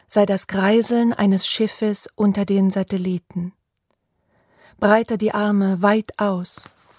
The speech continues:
sei Open Arms, halte Position, halte diese Position, halte diese Position aus. Benutz deine Hände, teil Trinkwasser aus,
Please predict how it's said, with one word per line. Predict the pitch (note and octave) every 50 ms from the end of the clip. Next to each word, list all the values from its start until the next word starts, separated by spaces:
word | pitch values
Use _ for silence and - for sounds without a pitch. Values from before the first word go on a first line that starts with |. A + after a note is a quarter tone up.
| _ _ - _ _ -
sei | - G#3+ G3+ G3+ G#3 - _ -
Open | - A#3 A3 - - G#3+ G#3+ G#3 G#3
Arms, | - - G#3+ G#3 G3 F#3+ F3+ F3+ F3+ F3+ F3 - - - _ _ _ _ _ _ _ _ _ _ _ _
halte | - - G3+ F#3+ - - G3 F3+ - _ _ _
Position, | - G#3 G3 F3+ G3 F#3 - - - G3 F#3+ F3+ F3 F3 F3 - _ _ _ _ _ _ _ _ _ - - - - - -
halte | - G#3 G#3+ G3+ - A3 -
diese | - G#3+ G#3+ G3 G3+ F#3+
Position, | _ - G#3 G3+ - G#3 G3 - - - - G3+ F#3+ F3+ F3+ F3+ - _ _ _ _ _ _ _ _ - - - -
halte | - G#3+ G#3+ G#3+ - B3 A#3
diese | F#3+ A3 A3 G#3 - G#3+
Position | - - G#3+ G3 - G#3+ G3+ - - - G#3+ G3+ G3 G3 - -
aus. | - G3 F#3+ F3+ F3 - - - - _ _ _ _ _ _ _ _ _ _ _ _ _ _ _ _ _ _ _
Benutz | - G#3+ G3+ G#3+ G#3 - -
deine | A3 G#3 G3+ G3+ F#3+
Hände, | F3 G3+ G3+ G3+ G3 F3+ F3+ F3 F3 _ _ _ _ _ _ _ _ _ _ _ _ -
teil | - G#3 G#3
Trinkwasser | - G3+ G3+ G#3+ G#3+ G3+ - G3+ F#3 - - F#3 - F3+
aus, | F#3 F#3+ - - -